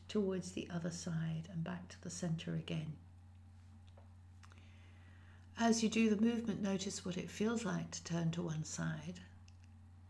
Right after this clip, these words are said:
And come back to the center, and then turn to the other side and observe if one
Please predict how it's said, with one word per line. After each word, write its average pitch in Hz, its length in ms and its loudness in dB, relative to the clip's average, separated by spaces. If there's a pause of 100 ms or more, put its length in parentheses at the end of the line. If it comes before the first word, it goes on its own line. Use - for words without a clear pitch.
(360)
And 165 140 2
come 165 200 2
back 165 240 0
to - 140 -10
the 180 60 -6
center, 165 640 0
and 165 120 4
then 175 160 4
turn 175 260 2
to - 140 0
the 170 120 4
other 185 240 0
side 165 480 0
and 208 160 4 (380)
observe 214 880 6 (160)
if - 460 2 (460)
one 233 460 4